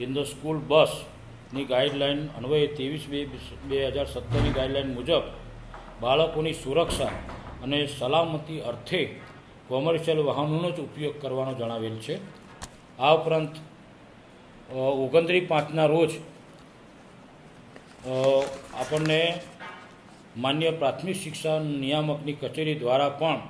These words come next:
શાળાઓમાં સલામતીના ધોરણો જાળવવા અને સ્કૂલ સેફ્ટી પોલિસી બે હજાર સોળનો ચુસ્ત અમલ કરવા માટે વિવિધ પ્રકારની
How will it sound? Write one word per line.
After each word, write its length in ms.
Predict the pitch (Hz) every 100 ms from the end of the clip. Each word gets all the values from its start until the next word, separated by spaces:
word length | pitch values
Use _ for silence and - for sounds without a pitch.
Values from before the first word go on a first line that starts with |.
| - - - -
શાળાઓમાં 640 | 127 135 151 156 156 151 -
સલામતીના 680 | 123 156 156 151 151 151
ધોરણો 420 | 147 113 131 165
જાળવવા 360 | 165 165 170 170
અને 220 | 156 143
સ્કૂલ 380 | 135 - 180 190
સેફ્ટી 420 | 190 160 156 -
પોલિસી 640 | 156 135 151 165 143 131 - - - - -
બે 340 | 123 143 170 165
હજાર 280 | 151 156
સોળનો 600 | 151 - 143 175 180 131 120 - - - - -
ચુસ્ત 380 | 208 - - -
અમલ 380 | 139 156 165
કરવા 340 | 160 139 151 156
માટે 480 | 143 135 165 127 104 - - - 107
વિવિધ 380 | 127 147 185 190 -
પ્રકારની 1000 | 151 143 151 147 143 143 147 170 185